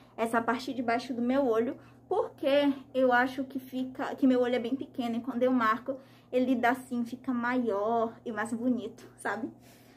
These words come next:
Não sei se vocês já perceberam, mas eu tô faltando unha. Gente, eu já apareci aqui em uns vídeos anteriores, faltando algumas unhas. E eu não sei se vocês já tinham percebido, porque minhas unhas caem só metade. E às vezes, quando eu vou ver,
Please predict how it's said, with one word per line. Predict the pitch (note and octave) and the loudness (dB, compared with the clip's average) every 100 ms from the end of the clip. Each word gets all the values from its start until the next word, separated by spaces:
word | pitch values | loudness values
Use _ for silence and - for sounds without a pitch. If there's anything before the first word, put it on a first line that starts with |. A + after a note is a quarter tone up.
| - - - - | -20 -20 -10 2
Não | E4 | 4
sei | G4 | 6
se | F#4+ | 4
vocês | F#4+ - | 4 4
já | F4+ | 4
perceberam, | F4 - D#4+ C4+ C#4+ | 4 4 4 6 6
mas | C#4+ C#4 | 6 4
eu | |
tô | C#4+ | 2
faltando | D4 C#4+ C#4+ C#4+ D#4 | 0 0 2 2 4
unha. | D4+ C#4+ C#4+ A#3+ | 6 6 4 2
Gente, | A3+ B3+ C#4 - A#3+ - - | 0 2 0 -2 -10 -8 2
eu | B3+ C4+ | 6 6
já | C4 | 6
apareci | B3+ C4 C#4 - | 4 2 2 2
aqui | C4 - G#3+ A3+ - - B3+ | -2 -2 -8 -10 -10 -4 4
em | B3+ | 4
uns | B3 | 4
vídeos | B3 A3+ A#3+ | 2 -2 -4
anteriores, | A#3 A3+ A#3+ A#3+ A#3 G3 G3 - - - D#4 | -2 -2 -2 0 0 0 -4 -12 -20 -20 -2
faltando | C#4 C4 C4 B3+ | 4 4 6 4
algumas | B3 B3 C4+ D4+ G#3+ | 4 2 2 2 -2
unhas. | G#3+ A3 A3+ | -4 -4 2
E | |
eu | B3+ | 4
não | C4+ | 4
sei | C4+ C4 | 2 2
se | |
vocês | B3+ C4+ D#4 | 2 2 4
já | C4+ | 2
tinham | C4 | 0
percebido, | C4+ D#4+ D#4 D4 A#3+ B3+ | 0 -2 0 0 0 -2
porque | C#4 D4 | -2 0
minhas | D4 D#4+ C#4+ | 2 2 4
unhas | C#4+ E4 F4 - | 4 2 -2 0
caem | C#4+ D4 D#4 | 2 4 0
só | D#4 C#4 | -2 0
metade. | D4+ D#4 - C4+ C#4+ A#3 A3+ - - | 0 0 2 4 4 2 -4 -8 -8
E | C4+ | 0
às | D4+ D4 | 2 2
vezes, | A3+ C4+ C#4+ C#4 | 4 4 4 0
quando | C#4 C4+ | 0 2
eu | B3+ | 2
vou | A3+ G#3+ | 0 0
ver, | B3 - | 0 0